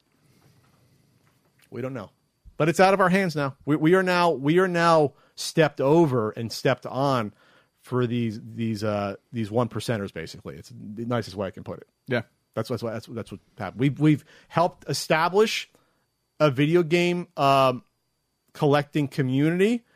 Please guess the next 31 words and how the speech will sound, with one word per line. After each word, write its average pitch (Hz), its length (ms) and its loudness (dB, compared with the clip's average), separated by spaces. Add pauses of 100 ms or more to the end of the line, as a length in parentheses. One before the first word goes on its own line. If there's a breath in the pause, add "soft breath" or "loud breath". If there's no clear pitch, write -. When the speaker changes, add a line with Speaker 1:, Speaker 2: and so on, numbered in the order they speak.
(540)
Speaker 1:
We 135 100 -2
put 147 240 2
in 139 140 2
the 117 80 -4
decades 143 560 0
of 123 160 0
work 165 360 0 (120)
and, 110 300 -8
and 113 200 -6
the, 104 240 -8
and 107 180 -6
the 101 60 -4
knowledge 135 500 4
and 110 140 -6
the 101 60 -8
research 190 760 -2 (420 soft breath)
and 123 200 -6
the 107 60 -10
support, - 680 0 (300)
and 113 180 -2
this 196 200 2
is 190 120 2
the 196 160 6
end 196 160 4
result. 160 540 2 (300)
We 135 120 2
have 123 380 2
companies 139 460 -2
like 104 120 -4
Heritage 110 340 -4
Auctions 220 600 2